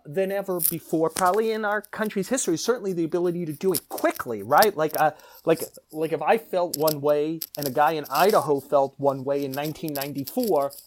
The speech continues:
I had no idea that guy felt that way. Now I can know instantly, and now we're a party, we're aligned. And I think that there's certainly a lot more feeling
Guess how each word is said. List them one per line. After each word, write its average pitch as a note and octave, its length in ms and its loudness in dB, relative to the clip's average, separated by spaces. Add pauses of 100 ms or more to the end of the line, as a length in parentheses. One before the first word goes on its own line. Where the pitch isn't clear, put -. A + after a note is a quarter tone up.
I A3+ 120 6
had F#3 140 -2
no D#3+ 180 2
idea D3+ 340 2
that D3 220 -6
guy A2+ 160 -4
felt - 280 -6
that - 200 -8
way. A2+ 400 -12
Now A3 260 -6
I D#3+ 180 0 (200)
can D3+ 140 -8
know D3+ 200 -4 (120)
instantly, D3+ 760 -6
and D#3 160 -6
now A3+ 220 -4
we're E3+ 220 -2
a C#3 200 -2
party, D3+ 640 -4
we're C#3+ 180 -2
aligned. D3 600 -6 (420)
And E3+ 220 -12
I E3+ 100 -10
think A3 300 -14
that F#3+ 240 -8
there's D3+ 400 -6 (720)
certainly E3+ 800 -2
a D3 60 -4
lot D3+ 500 2
more C#3+ 560 -4 (420)
feeling D#3+ 480 0